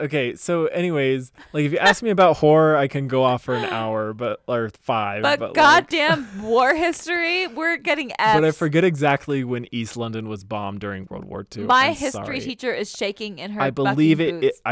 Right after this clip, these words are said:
Speaker 2: right now.
Speaker 1: know for sure it's during this Battle of Britain because it spans multiple months. But I think that's what the Blitz is. I forget. Okay. Um. Anyways, moving on. So,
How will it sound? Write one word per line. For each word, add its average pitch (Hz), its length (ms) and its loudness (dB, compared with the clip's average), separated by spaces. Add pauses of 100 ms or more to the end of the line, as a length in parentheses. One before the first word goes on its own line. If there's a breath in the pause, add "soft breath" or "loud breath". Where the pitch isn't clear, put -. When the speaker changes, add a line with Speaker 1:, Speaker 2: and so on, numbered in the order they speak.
Speaker 2:
right 135 100 -6
now. 147 60 -2
Speaker 1:
know 160 160 4
for 156 180 -4
sure 131 340 -4
it's 117 180 -8
during 117 380 -6
this 110 140 -8
Battle 110 280 -2
of 110 80 -6
Britain 113 240 -6
because 110 260 -10
it - 100 -12
spans 110 360 -10
multiple 107 380 -8
months. 101 300 -10
But 107 120 -10
I 104 60 -8
think 139 240 -10
that's - 220 -10
what 98 160 -8
the 104 80 -10
Blitz 104 360 -8
is. 95 360 -10
I 107 100 -10
forget. 98 560 -8
Okay. 120 380 -8 (480)
Um. 135 400 -2
Anyways, 127 480 0
moving 156 300 -2
on. 110 260 -6 (320)
So, 135 380 2